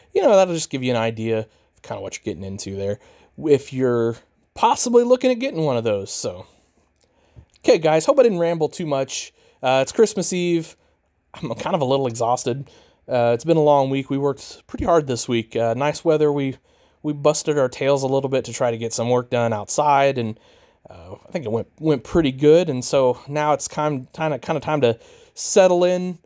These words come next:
uh, before, before some family things happen here this weekend. So I hope you all have an absolutely wonderful Christmas.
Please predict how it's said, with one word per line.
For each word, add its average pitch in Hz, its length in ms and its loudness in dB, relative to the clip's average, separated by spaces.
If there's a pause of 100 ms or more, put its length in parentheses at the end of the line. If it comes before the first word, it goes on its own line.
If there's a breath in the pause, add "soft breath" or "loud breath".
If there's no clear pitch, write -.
(460)
uh, 127 460 -4 (220)
before, 165 400 2 (260)
before 156 280 -2
some 135 180 -6
family 151 340 -2
things 113 300 -2
happen 107 320 -8
here 95 340 -10
this 110 220 -8
weekend. 101 420 -8
So 107 220 -2 (280 loud breath)
I - 40 -12
hope 214 240 4
you 170 140 2
all 143 220 0
have 131 480 -2 (440)
an 113 200 -10
absolutely 151 760 0
wonderful 131 560 0
Christmas. 117 640 -4